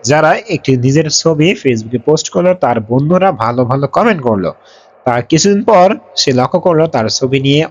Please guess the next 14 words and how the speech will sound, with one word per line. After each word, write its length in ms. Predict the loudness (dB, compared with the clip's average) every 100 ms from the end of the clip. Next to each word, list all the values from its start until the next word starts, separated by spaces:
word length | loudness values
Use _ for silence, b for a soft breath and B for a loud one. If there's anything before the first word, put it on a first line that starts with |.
| -4
অনেকে 400 | 0 0 0 -2
আজে 400 | -2 0 0 2
বাজে 320 | 0 0 -2
মন্তব্য 380 | -4 -8 -8 -2
করছে। 340 | -2 -2 -6 -10 _ _ _ _ _ _ -4
বাজে 380 | 2 2 4 2
মন্তব্যগুলো 560 | 0 0 0 0 0
দেখে 500 | 0 0 2 2 2
যারার 360 | 2 0 0 -2
বড় 320 | 2 2 2
ভাই 440 | 0 -2 -2 -2 -6
তাকে 340 | -6 -4 -2 -4 -4
বকাঝকা 1160 | -8 -2 0 2 0 -6 _ _ _ -4 -2 -2
করলো। 480 | -4 -6 -2 0